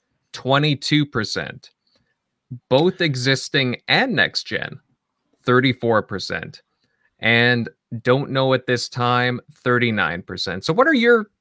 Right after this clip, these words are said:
takeaways from that, guys? Because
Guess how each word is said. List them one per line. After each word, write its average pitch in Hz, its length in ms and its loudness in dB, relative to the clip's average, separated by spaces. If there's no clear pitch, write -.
takeaways 151 640 2
from 117 440 0
that, 139 380 2
guys? 139 440 4
Because 131 460 0